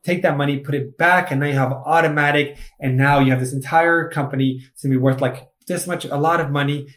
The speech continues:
and you're gonna have, be able to sell fish to everyone in the world, and you're gonna be making so much money. And the fisherman, and the fisherman goes, "Okay, and then what?" And he goes, "And then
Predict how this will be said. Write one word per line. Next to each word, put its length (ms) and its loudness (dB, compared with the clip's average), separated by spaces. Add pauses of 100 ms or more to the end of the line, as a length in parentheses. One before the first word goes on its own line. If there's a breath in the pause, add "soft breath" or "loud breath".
(100)
and 80 -4
you're 100 2
gonna 140 0
have, 140 0
be 140 -2
able 180 -2
to 80 -12
sell 300 -2
fish 180 -4
to 120 -10
everyone 320 -2
in 80 -2
the 80 -2
world, 300 -4
and 100 -8
you're 120 -4
gonna 120 -6
be 60 -12
making 260 -4
so 200 -6
much 220 -6
money. 320 -8 (760)
And 100 0
the 40 -2
fisherman, 520 0
and 80 0
the 60 -4
fisherman 220 -2
goes, 160 -2
"Okay, 200 -2
and 100 -2
then 180 2
what?" 180 -2
And 80 -4
he 80 0
goes, 220 0
"And 200 0
then 380 0